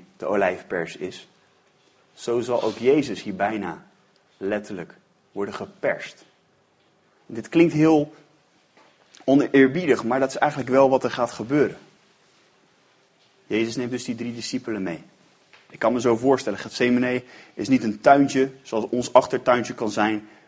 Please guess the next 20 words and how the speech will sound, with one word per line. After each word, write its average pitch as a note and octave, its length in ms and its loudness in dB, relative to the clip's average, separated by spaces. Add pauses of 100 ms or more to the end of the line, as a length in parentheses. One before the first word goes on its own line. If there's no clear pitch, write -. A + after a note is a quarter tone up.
(120)
maar G#2+ 480 2 (200)
een A2 120 -4
grote B2+ 640 4 (100)
gaard, A#2+ 640 -2 (400)
een A2 100 -16
grote A#2+ 380 2
plek, A#2+ 480 4
een G#2+ 100 -8
grote, A#2 500 0 (360)
eh, A2 160 -2 (960)
ja, A#2 260 0
hoe G#2 100 -4 (600)
moet G#2+ 120 -6
je A2 60 0
het G#2+ 80 -6
zeggen? C3 340 -2 (1080)
Misschien - 280 -2
een A2+ 80 -2
groot C3 320 2
park. D3+ 400 0